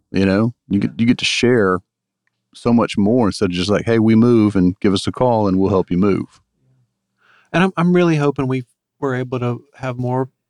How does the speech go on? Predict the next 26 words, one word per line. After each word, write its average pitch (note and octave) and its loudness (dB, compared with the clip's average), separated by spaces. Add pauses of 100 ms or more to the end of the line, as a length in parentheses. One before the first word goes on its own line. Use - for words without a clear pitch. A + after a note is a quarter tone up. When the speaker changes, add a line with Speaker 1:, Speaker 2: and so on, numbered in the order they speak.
Speaker 2:
people B2+ -2 (200)
that B2 -6
have C3 -4
small C3+ -2
businesses C3 -4
on A#2+ -2 (1000)
this A#2+ 0
show A#2 -2 (1200)
to A#2 0
kinda B2 -2
have A#2+ 0
that B2 -6
same C#3 -2
opportunity A#2+ -6
to A#2+ -6
get A#2 -10
to G#2+ -8
know, G#2+ -2 (1160)
uh, A#2 -2
them A#2+ 2
and G#2+ -4 (600)
how A#2 -2
they A#2 0
do A#2 2
their A2 0
deal. A2 -2